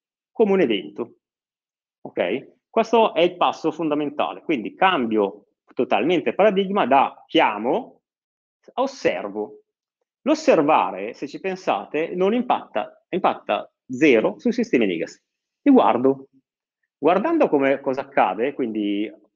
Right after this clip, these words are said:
mm, viene aggi-, viene fatto un pagamento, viene alloc-, eh, spedito la merce, eh, viene calcolato un prezzo, sono tutti eventi che possono accadere che io intercetto all'interno di Kubernetes. Quindi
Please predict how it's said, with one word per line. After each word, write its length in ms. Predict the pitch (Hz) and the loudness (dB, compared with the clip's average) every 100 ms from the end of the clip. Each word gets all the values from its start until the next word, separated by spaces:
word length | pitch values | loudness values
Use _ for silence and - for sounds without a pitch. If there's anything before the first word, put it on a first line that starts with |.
| _ 120 | _ -8
mm, 260 | 117 110 107 | -6 -4 2
viene 240 | 147 170 | 4 4
aggi-, 220 | 151 147 | 4 2
viene 280 | 127 156 170 | 4 4 2
fatto 920 | 165 151 - 165 156 151 143 135 127 | 2 -2 2 4 4 6 4 4 2
un 160 | 135 127 | -2 -2
pagamento, 720 | 139 135 131 131 127 139 127 | 0 2 2 -2 -4 -4 -2
viene 680 | 139 156 165 165 160 _ - | 0 0 0 -2 -4 _ -2
alloc-, 340 | 131 135 - | 0 0 -2
eh, 320 | 120 117 117 113 | 0 2 2 0
spedito 640 | - 131 143 147 131 131 | -2 0 0 2 4 4
la 100 | 127 | 4
merce, 840 | 127 123 120 - 123 127 - _ - | 2 0 -4 -2 0 -2 -6 _ -4
eh, 720 | 117 117 113 113 110 110 107 | 0 4 4 4 2 2 2
viene 240 | 131 170 165 | 2 0 0
calcolato 480 | 139 127 135 143 | 0 2 0 0
un 100 | 127 | -4
prezzo, 480 | 135 131 - - 165 | 0 -2 -2 -6 -6
sono 180 | 160 202 | -4 -8
tutti 380 | 196 - - 135 | -6 -10 -4 -2
eventi 560 | 190 175 170 170 240 | 2 0 0 -6 -8
che 160 | - 185 | -4 0
possono 400 | 160 135 - 143 | 0 0 -2 -4
accadere 540 | - 220 123 104 175 | -2 0 2 0 -2
che 80 | 214 | -2
io 220 | 127 131 | 0 0
intercetto 720 | 147 143 196 - - - - 180 | -2 -2 -4 -4 -6 -6 -2 0
all'interno 560 | 240 247 - - 135 | 0 -4 -6 -4 -4
di 80 | 185 | -4
Kubernetes. 640 | - - - - _ - - | -4 -6 -6 -20 _ -10 2
Quindi 440 | 135 98 95 | 2 2 0